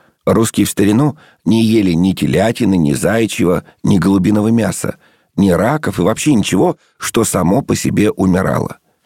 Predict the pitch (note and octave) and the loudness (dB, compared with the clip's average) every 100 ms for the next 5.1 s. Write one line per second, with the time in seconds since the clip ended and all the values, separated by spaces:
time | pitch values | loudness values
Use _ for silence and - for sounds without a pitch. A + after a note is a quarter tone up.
0 | _ _ _ - C#3+ A#2+ A#2 - G#2+ - | _ _ _ 0 0 0 0 0 -2 0
1 | C#3 B2 - A2 A#2 - - A2+ - G#2 | 0 -2 -2 0 0 0 -2 -2 0 0
2 | F#2+ - A2 E2 E2+ B2 F3+ C3 - - | -2 -2 -2 0 0 0 0 -2 -4 -16
3 | - - F#2+ C3+ E3 G2 C3 C#3 - F#2+ | -14 -4 0 2 0 0 0 0 -2 -2
4 | F#2+ G#2+ A#2 A2+ F2 D#2 D2+ - - - | 0 0 0 0 0 -2 -2 -4 -4 -6